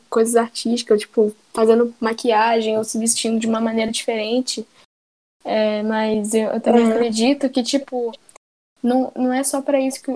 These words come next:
Speaker 1: tipo, o Instagram não é mais só isso, sabe? Tipo, virou uma rede
Speaker 2: Uhum.
Speaker 1: social. É, tipo, uma rede social, você segue seus amigos, segue as pessoas que você gosta. E, tipo,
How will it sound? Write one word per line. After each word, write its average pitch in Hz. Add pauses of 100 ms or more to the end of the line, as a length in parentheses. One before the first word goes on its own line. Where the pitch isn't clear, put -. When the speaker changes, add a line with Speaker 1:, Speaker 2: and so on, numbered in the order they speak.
Speaker 1:
tipo, -
o 240
Instagram 240
não 262
é 277
mais 262
só 247
isso, 233
sabe? 220
Tipo, 214
virou 220
uma 233
rede 226
Speaker 2:
Uhum. 220
Speaker 1:
social. 247
É, 254
tipo, -
uma 277
rede 285
social, 349
você 277
segue 254
seus 262
amigos, 277
segue 254
as 247
pessoas 240
que -
você 240
gosta. 233
E, 226
tipo, 226